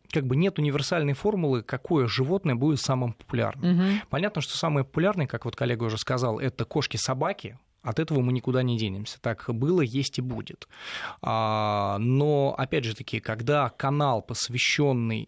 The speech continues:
Speaker 1: рептилиям, набирает миллион подписчиков, ну, это тоже о чём-то говорит. Или когда канал, посвящённый, например, а, мишке. Ну, медведи у нас тоже в России крайне популярны.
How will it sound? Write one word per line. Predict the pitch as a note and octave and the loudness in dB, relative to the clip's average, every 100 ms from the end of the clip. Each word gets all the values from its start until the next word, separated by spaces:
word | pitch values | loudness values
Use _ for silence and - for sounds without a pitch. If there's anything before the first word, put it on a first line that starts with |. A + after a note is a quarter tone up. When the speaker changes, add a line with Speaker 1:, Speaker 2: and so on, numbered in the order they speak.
| - | -6
Speaker 1:
рептилиям, | A#2+ - - B2 G#2+ | -6 -2 -2 0 0
набирает | G#2 G#2 A#2+ A2+ G2 | 0 0 0 -2 -2
миллион | A2+ A#2+ C3 A#2+ F2+ G2+ - - | 0 2 2 2 -2 -8 -14 -10
подписчиков, | A2 _ G3+ - F#3 - G#2 - - - | -10 _ 0 0 -2 -6 -18 -20 -20 -4
ну, | A#2 G#2 | -2 0
это | C3 | -2
тоже | - A#2 | -2 -2
о | G2+ | -4
чём-то | - G2+ A2 | -6 -8 -10
говорит. | A2 F#2 F#2 - - - - - - | -6 -4 -6 -10 -16 -20 -18 -18 -4
Или | D3+ F3+ | -2 -2
когда | B2 A2+ D3 D3 C#3 A#2+ A2+ G#2 | -4 0 0 2 2 0 -2 -6
канал, | - C3+ D3 C3+ | -4 0 2 0
посвящённый, | - - A#2+ - - D3+ C#3 A#2+ | -2 -6 -2 0 0 2 2 0
например, | G#2 A2+ B2+ C3 C3 | -2 0 2 2 0
а, | - A2+ G#2+ | -2 -2 2
мишке. | C3+ A#2 - - A#2+ _ _ _ _ | 2 0 -4 -8 -14 _ _ _ _
Ну, | D#3+ C#3+ _ _ _ | -2 -2 _ _ _
медведи | C#3 C3 F3 | -2 0 0
у | B2+ | 0
нас | C3 - | -2 -2
тоже | C3 G#2 | -4 -2
в | |
России | G2+ G#2 D#3 | -4 -2 -2
крайне | B2 A#2+ A#2 A2+ | -2 -2 -2 -2
популярны. | G#2+ A#2 G#2+ G2+ - | -4 -2 -4 -6 -18